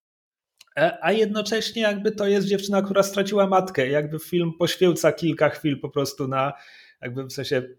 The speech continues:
że to wraca co jakiś czas w filmie, jakby dramatyzm tej sytuacji, ciężar emocjonalny i tak dalej. I ona jest w stanie jakby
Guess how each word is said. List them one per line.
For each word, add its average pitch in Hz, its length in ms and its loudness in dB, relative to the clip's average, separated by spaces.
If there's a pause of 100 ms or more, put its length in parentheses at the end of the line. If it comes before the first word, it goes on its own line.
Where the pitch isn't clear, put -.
że 123 160 -4
to 127 120 0
wraca 120 440 2
co - 180 -8
jakiś 110 300 -6
czas 113 260 -4
w - 40 -20
filmie, 113 280 -4
jakby 110 220 -6
dramatyzm 113 560 0
tej 113 160 0
sytuacji, 110 720 0
ciężar 113 320 2
emocjonalny 110 560 -2
i 110 40 -6
tak 113 200 -2
dalej. 123 460 2
I 151 80 6
ona 165 200 6
jest 151 160 4
w - 40 -2
stanie 147 280 0
jakby 135 460 2